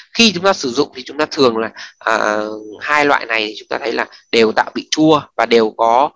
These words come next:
mùi thơm đặc trưng khác nhau. Thì chúng thấy là đối với giấm thì chúng ta thường là kết hợp và để pha các loại nước mắm này, nước chấm này, hoặc là để xử lý à, một số loại thực phẩm, ví dụ như là,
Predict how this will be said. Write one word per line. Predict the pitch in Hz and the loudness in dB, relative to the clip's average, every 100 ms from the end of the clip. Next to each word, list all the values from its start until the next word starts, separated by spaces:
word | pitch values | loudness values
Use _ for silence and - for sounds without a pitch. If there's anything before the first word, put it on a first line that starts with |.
| - _ | -12 _
mùi | - 127 117 | -4 -2 0
thơm | 151 156 - | 2 2 2
đặc | 110 - | -4 -2
trưng | 147 143 | -4 -2
khác | 175 | -4
nhau. | 175 170 160 - - - | 2 2 2 -4 -20 -4
Thì | 117 | -2
chúng | 131 | 0
thấy | 143 | 2
là | 151 120 113 | 2 0 0
đối | 120 | 2
với | 151 | 4
giấm | 131 127 208 | 4 2 -4
thì | - | -18
chúng | 127 | -4
ta | 143 143 | -2 -2
thường | 135 110 | -2 -2
là | 110 107 101 - _ | -4 -6 -8 -14 _
kết | 190 220 | 2 4
hợp | 170 - | 4 2
và | 113 | -2
để | 104 95 | -2 -6
pha | - 156 160 151 | 0 2 2 -2
các | 165 170 | -2 0
loại | 156 - _ - | 0 -2 _ -16
nước | 160 | -8
mắm | 147 123 180 | -2 -2 0
này, | 185 - - | -2 -4 -10
nước | - | -4
chấm | - 131 190 | 0 0 0
này, | 160 - _ _ _ | -4 -4 _ _ _
hoặc | 117 | -2
là | 123 117 | 2 2
để | 110 | 0
xử | 98 - 110 | -4 -2 2
lý | 110 113 180 247 _ - _ - | 2 2 -2 -8 _ -20 _ -6
à, | 123 127 | 0 0
một | 131 123 | 0 -4
số | - 127 | -6 -2
loại | 156 - | -2 -2
thực | - - | -6 -2
phẩm, | 113 - _ - | -2 -2 _ -10
ví | 123 | -8
dụ | 131 | -4
như | 135 | -2
là, | 117 | -2